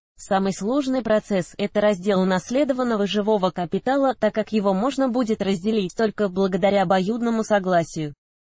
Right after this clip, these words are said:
между разводящимися людьми. Таким образом, даже если унаследованная сумма денег была присовокуплена к общим совместным накоплениям супругов, обладателю наследного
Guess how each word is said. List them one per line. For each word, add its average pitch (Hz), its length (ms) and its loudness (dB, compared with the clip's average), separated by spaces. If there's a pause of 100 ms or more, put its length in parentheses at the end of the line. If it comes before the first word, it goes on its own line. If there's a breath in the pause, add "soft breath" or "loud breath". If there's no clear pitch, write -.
(360)
между 185 360 2
разводящимися 202 920 0
людьми. 170 480 0 (260)
Таким 220 320 0
образом, 208 480 0
даже 180 300 0
если 185 320 -4
унаследованная 202 840 -2
сумма 208 320 0
денег 226 360 -4
была 202 280 2
присовокуплена 208 960 -2
к - 60 -4
общим 214 280 -2
совместным 208 640 -2
накоплениям 185 680 -2
супругов, 185 560 -2
обладателю 185 640 0
наследного 175 800 0